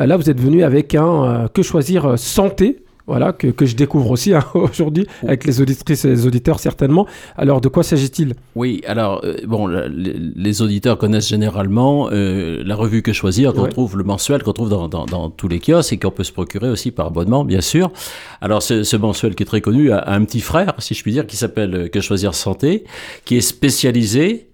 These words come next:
Speaker 2: sur les problématiques de la santé. C'est un, un mensuel, alors lui, on le trouve pas dans les kiosques, il faut s'abonner, hein. On trouve ça de toute façon en allant sur le site, euh, que, que cho-,
Speaker 1: Que
Speaker 2: de
Speaker 1: choisir point org, ouais.
Speaker 2: que choisir point org, oui.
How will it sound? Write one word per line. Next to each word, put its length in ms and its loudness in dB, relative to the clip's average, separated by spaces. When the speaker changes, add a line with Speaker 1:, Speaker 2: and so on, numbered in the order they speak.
Speaker 2:
sur 220 -4
les 60 0
problématiques 560 0
de 80 -2
la 100 -2
santé. 400 -6
C'est 220 -8
un, 160 0
un 100 0
mensuel, 500 0
alors 200 0
lui, 120 0
on 60 2
le 80 0
trouve 160 -8
pas 100 -2
dans 80 0
les 120 -2
kiosques, 360 -2
il 240 -10
faut 120 -6
s'abonner, 500 -2
hein. 240 -4
On 120 -2
trouve 200 -6
ça 220 -2
de 80 -6
toute 220 -8
façon 440 -4
en 160 0
allant 140 2
sur 120 -6
le 80 0
site, 300 -4
euh, 120 0
que, 220 -2
que 180 -4
cho-, 200 -6
Speaker 1:
Que 60 -2
Speaker 2:
de 280 0
Speaker 1:
choisir 240 2
point 160 4
org, 140 0
ouais. 80 -4
Speaker 2:
que 40 -12
choisir 140 -2
point 160 2
org, 220 0
oui. 160 0